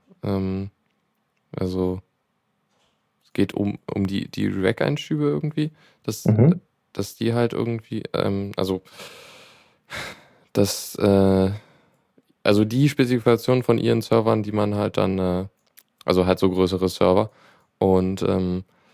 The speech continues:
Speaker 1: genau, die sollen halt angeblich fünfzehn Prozent weniger Energie, äh, verbrauchen und, ähm, ja.
Speaker 2: Dann gibt's doch irgendwie spezielle Verkabelungsverfahren. Ja, also irgendwie, äh,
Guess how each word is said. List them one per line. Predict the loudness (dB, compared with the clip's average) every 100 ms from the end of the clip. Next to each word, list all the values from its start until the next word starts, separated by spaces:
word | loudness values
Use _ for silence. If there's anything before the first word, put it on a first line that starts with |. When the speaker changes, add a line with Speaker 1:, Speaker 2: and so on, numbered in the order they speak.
| _ _ _ _ _ _ _
Speaker 1:
genau, | 4 6 6
die |
sollen | 6 6 6
halt | 4 4
angeblich | 2 2 0 -2 -2
fünfzehn | -4 -2 -4
Prozent | -4 -4 -2 -2 0
weniger | 0 2
Energie, | 0 -2 -4 -2 0
äh, | 2 2 2
verbrauchen | -2 -2 2 2 2 -2
und, | -2 0 0 -2 -2
ähm, | 0 0 -2 -4 -10 _ _ _ _ _ -20 -20 _ _ _ _ _ _ _ _ _ _ -12
ja. | -6 -4 -4 -6 -12 -16 -20 -16 -14 -14 -18 _ _ _ _ _ _ -2
Speaker 2:
Dann | 2
gibt's | 2 0
doch | 0
irgendwie | 2 4 2
spezielle | 0 -6 -2 0
Verkabelungsverfahren. | -2 -4 -4 -2 2 2 4 0 -2 -6 -4 -2 -2 0 0 -2 -2 -8 _ _ _ _ -6
Ja, | -2 -2 -2
also | -4 -2
irgendwie, | 0 0 0 2 4 2
äh, | 0 0 2 0 -2